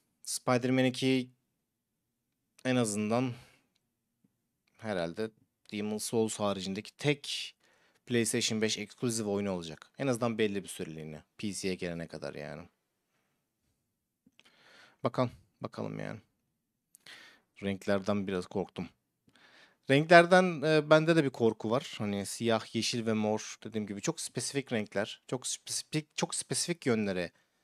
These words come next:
e, şey yapan renkler. İlgiyi çeken renkler.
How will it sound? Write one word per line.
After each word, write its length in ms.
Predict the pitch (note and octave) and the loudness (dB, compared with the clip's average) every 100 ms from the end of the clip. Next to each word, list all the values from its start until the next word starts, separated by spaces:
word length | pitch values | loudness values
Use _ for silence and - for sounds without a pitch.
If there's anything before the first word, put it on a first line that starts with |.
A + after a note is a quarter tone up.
| _ _ - | _ _ -6
e, 80 | F2+ E2+ E2 D#2+ D#2+ D#2 D#2 D#2+ | -2 -2 -2 -2 -4 -4 -6 -6
şey 160 | - | -2
yapan 300 | G2 - F2+ | -2 -2 -6
renkler. 580 | E2 E2 - A2 - - _ _ _ - | -6 -8 -6 -8 -6 -12 _ _ _ -10
İlgiyi 340 | G2 F2+ F#2+ | -8 -6 -6
çeken 400 | F#2 F2+ F2+ F2 | -4 -4 -6 -6
renkler. 460 | E2 - A2 - | -8 -6 -6 -6